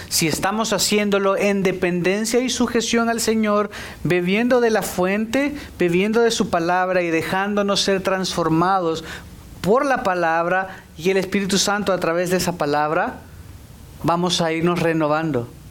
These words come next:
Aunque seguimos muriendo, porque el día que nacimos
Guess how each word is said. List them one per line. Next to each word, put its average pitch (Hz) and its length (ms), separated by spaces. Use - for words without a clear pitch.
Aunque 175 360
seguimos 180 1000
muriendo, 139 720
porque 139 220
el 139 100
día 185 200
que 196 120
nacimos 143 720